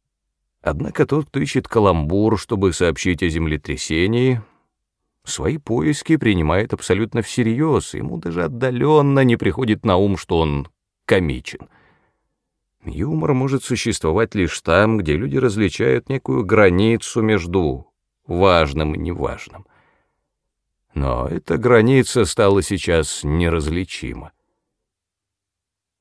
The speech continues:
Я хорошо знаю своего приятеля.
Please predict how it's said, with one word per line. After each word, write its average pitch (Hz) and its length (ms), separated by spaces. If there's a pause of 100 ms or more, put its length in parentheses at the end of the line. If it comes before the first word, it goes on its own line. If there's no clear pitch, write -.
(220)
Я 160 120
хорошо 127 360
знаю 101 340
своего 65 420
приятеля. - 720